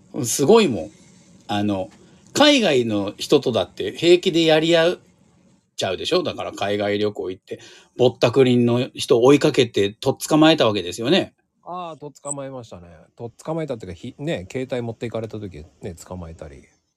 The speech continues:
Speaker 1: 捕まえましたよね。その時でしたっけ？あばらを二十本折ったのは。だから、相当相手がこう、
Speaker 2: 二十本折るわけないだろ。
Speaker 1: え？<laughs> あれ？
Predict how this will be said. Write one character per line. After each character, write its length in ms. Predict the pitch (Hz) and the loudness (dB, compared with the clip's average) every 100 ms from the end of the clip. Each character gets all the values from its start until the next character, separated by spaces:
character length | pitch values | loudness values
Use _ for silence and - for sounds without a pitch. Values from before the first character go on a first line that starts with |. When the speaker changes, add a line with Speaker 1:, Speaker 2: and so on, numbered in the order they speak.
| _ - | _ -14
Speaker 1:
捕 140 | 151 | -10
ま 100 | 156 | -8
え 60 | 151 | -8
ま 120 | 156 | -10
し 60 | - | -10
た 60 | |
よ 60 | 101 | -16
ね。 80 | 104 | -12
そ 120 | 233 | -12
の 60 | |
時 220 | 240 214 139 | -10 -12 -12
で 100 | 98 | -14
し 60 | |
た 80 | - | -16
っ 40 | |
け？ 120 | - 104 | -16 -10
あ 80 | |
ば 100 | 110 | -6
ら 140 | 143 139 | -4 -4
を 60 | |
二 120 | 135 131 | -6 -8
十 160 | 135 - | -12 -12
本 120 | 98 | -14
折 80 | 101 | -14
っ 60 | |
た 140 | - 87 | -14 -16
の 80 | 85 | -16
は。 120 | 85 | -16
だ 80 | - | -12
か 120 | 113 | -6
ら、 140 | 107 - - - _ | -6 -8 -18 -20 _
相 320 | - - 277 294 | -10 -2 0 0
当 260 | 277 240 | 0 2
相 140 | 233 - | 2 0
手 160 | 254 | 0
が 220 | 208 131 | 0 -2
こ 80 | 107 | -8
う、 40 | 147 | -4
Speaker 2:
二 120 | 107 | -2
十 140 | 104 | -2
本 260 | 95 - 101 | -4 -6 -6
折 140 | 135 | -4
る 40 | 196 | -4
わ 100 | 123 | -4
け 120 | 92 | -8
な 100 | 85 | -8
い 60 | - | -6
だ 100 | - | -4
ろ。 100 | 240 | -6
Speaker 1:
え？ 120 | - | -8
<laughs> 1200 | - - - - - - - 247 _ 240 - 120 | -12 -12 -8 -8 -10 -16 -12 -14 _ -16 -12 -6
あ 60 | |
れ？ 120 | 208 | -4